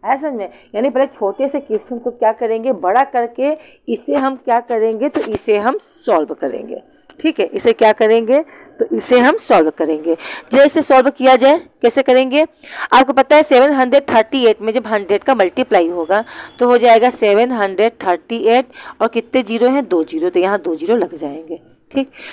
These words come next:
फिर क्या है, सेवन हंड्रेड थर्टी एट, सेवन हंड्रेड थर्टी एट में किसका मल्टीप्लाई करना है, थ्री का। जब पढ़ो तो थ्री का टेबल एट बार,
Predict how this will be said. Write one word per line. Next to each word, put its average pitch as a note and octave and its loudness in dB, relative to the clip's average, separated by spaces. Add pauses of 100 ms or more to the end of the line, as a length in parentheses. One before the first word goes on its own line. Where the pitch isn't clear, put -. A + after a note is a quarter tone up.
(140)
फिर D4+ 0
क्या D4 4
है, D#4+ 4
सेवन C4+ 0
हंड्रेड C4+ -2
थर्टी F3 -6
एट, E3 -6
सेवन G3+ -2
हंड्रेड G3+ -6
थर्टी F#3 -6
एट D#3+ -2
में F3 -10
किसका G3+ -6
मल्टीप्लाई G3+ -4
करना F#3+ -8
है, A3 -6
थ्री D#3 -16
का। E3+ -10
जब G#3 -4
पढ़ो F#3+ -6
तो G#3+ -6
थ्री G#3+ -8
का G#3 -4
टेबल G3 -2
एट F#3 -4
बार, A3 -2